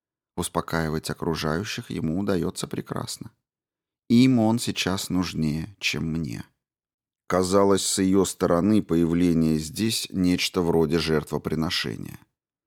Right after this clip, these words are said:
Коснувшиеся щеки Стентона пальцы оказались прохладны — а пахли какими-то незнакомыми, причудливыми духами,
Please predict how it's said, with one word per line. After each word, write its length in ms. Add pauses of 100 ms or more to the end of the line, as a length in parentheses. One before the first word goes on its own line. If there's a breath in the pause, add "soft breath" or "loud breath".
(320)
Коснувшиеся 800
щеки 360
Стентона 580
пальцы 440
оказались 680
прохладны — 800 (640)
а 80
пахли 400
какими-то 720 (380)
незнакомыми, 920 (340)
причудливыми 760
духами, 640